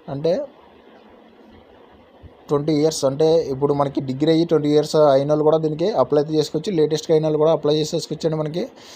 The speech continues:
ఇక్కడ మనకి సిక్స్టీ పర్సెంట్ మార్క్స్తో ఉన్న వాళ్ళు ఎవరైనా సరే దీనికి అప్లై అయితే చేసేసుకోవచ్చు.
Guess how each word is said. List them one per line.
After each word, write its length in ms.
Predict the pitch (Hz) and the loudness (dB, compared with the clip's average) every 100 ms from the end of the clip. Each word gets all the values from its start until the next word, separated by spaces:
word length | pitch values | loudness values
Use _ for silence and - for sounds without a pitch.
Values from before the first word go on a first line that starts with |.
| - - | -12 -6
ఇక్కడ 180 | 135 151 | 2 2
మనకి 460 | 151 139 151 165 - - - _ - - - - - - - - - | 2 2 2 0 -4 -18 -20 _ -20 -20 -20 -16 -10 -8 -8 -12 -8
సిక్స్టీ 320 | 156 147 - | -4 -4 -2
పర్సెంట్ 360 | 175 165 180 175 | -2 -2 -2 0
మార్క్స్తో 340 | 165 156 180 | 0 0 -4
ఉన్న 100 | 165 | -2
వాళ్ళు 200 | 165 156 | 0 2
ఎవరైనా 220 | 151 156 | 0 0
సరే 200 | 156 156 | -2 -2
దీనికి 360 | 156 156 165 180 | -2 -4 -2 -2
అప్లై 360 | 185 123 151 151 | -4 -2 2 2
అయితే 180 | 156 | 2
చేసేసుకోవచ్చు. 720 | 156 143 151 - 156 170 160 | 0 -2 -4 -4 -4 0 0